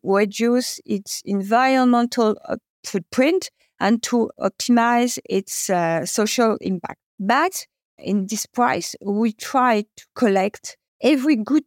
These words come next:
practices highlighted to inspire the entire community of optical businesses.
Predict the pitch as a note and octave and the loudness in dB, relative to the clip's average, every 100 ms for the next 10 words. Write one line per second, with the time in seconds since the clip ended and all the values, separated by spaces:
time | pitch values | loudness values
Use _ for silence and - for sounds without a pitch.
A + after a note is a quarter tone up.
0 | - B3 G#3+ - - C4+ D4 - A3 G#3 | -4 -2 -2 -4 -2 0 0 0 -2 -2
1 | - _ _ _ _ G#3 G#3+ B3+ D4 C#4 | -10 _ _ _ _ 0 2 2 2 -2
2 | D4 - B3+ A#3+ - A#3 A#3+ - - B3+ | -8 -2 -2 0 0 0 -2 -6 0 2
3 | B3 A3 G#3 G#3+ A3 G#3+ - B3 B3 A#3 | 2 0 0 0 0 -2 0 0 0 -2
4 | - C#4 B3 B3 B3 - A#3 A3+ - F3+ | 0 4 6 6 4 0 2 2 2 -2
5 | F#3+ - - G3 - G#3+ - E3+ E3 E3 | -2 -8 -4 -4 -4 -4 -2 -2 -2 -4
6 | D#3+ D#3+ E3 - G#2 - | -4 -4 -6 -10 -14 -14